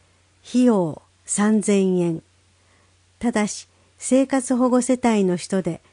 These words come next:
次の生年月日の人は、三月三十一日日曜日まで無料で受けることができますので、接種前にお問い合わせください。四月一日月曜日以降は対象の生年月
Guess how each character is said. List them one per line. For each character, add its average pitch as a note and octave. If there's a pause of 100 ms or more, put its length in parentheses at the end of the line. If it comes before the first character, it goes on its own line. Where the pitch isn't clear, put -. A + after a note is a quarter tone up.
(260)
次 A#3
の A#3+
生 A3+
年 A#3+
月 A#3+
日 G#3
の F#3
人 G#3
は、 F3 (300)
三 B3+
月 G#3+
三 A#3+
十 F#3+
一 F#3
日 G3+
日 F#3+
曜 B3+
日 F3
ま F#3+
で E3+ (320)
無 G#3
料 C4
で B3+
受 B3
け C4+
る A#3+
こ G3
と G#3
が F#3+
で E3+
き -
ま G#3
す -
の E3
で、 D#3 (320)
接 -
種 C4
前 B3
に F3
お F3
問 F#3+
い F#3
合 F#3
わ F#3
せ F3+
く F#3
だ F3+
さ F#3
い。 D3+ (760)
四 -
月 B3
一 A#3+
日 A3+
月 G#3
曜 B3+
日 F3+
以 G#3+
降 F#3
は D3+
対 A3
象 A3
の G#3+
生 A3
年 A3+
月 A3+